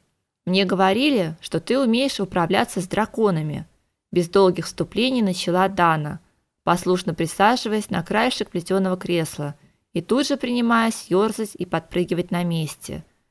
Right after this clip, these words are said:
«Шелар говорил, ты сражалась с драконом и убила его. Правда же, да?» «Во-первых, я была не одна», принялась вносить поправки честная воительница, но ее тут же перебили. «Ай, это не важно,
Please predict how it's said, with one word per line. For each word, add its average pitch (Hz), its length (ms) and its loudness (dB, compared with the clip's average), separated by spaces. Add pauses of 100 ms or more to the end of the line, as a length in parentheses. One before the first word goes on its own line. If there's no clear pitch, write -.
(200)
«Шелар 214 440 2
говорил, 185 520 0
ты - 200 -4
сражалась 214 560 0
с - 20 -12
драконом 185 600 0
и - 80 0
убила 226 420 2
его. 147 460 -4 (360)
Правда 240 400 4
же, 156 140 -2
да?» 208 320 2 (800)
«Во-первых, 220 720 0
я 202 220 2
была 214 280 4
не 214 140 2
одна», 165 560 -2 (160)
принялась 165 500 0
вносить 160 340 -2
поправки 220 720 0 (260)
честная 180 460 -2
воительница, 214 760 -2
но 165 100 0
ее 175 200 2
тут 190 220 2
же 190 120 -4
перебили. 175 680 -2 (560)
«Ай, 180 360 4
это 208 220 2
не 269 140 0
важно, 185 680 2